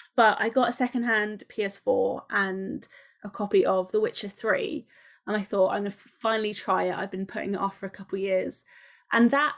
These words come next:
like, not to pin too much to it, but you know when you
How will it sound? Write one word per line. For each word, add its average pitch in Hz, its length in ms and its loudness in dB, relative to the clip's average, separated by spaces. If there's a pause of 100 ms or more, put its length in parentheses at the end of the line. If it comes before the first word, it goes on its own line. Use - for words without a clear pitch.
(120)
like, 214 360 -2 (920)
not 359 240 4
to 240 520 4 (100)
pin 220 320 0
too 196 240 -4
much - 300 -4
to - 200 2
it, 196 260 2
but 226 140 4
you 247 100 6
know 285 160 6
when 269 140 2
you 233 440 -2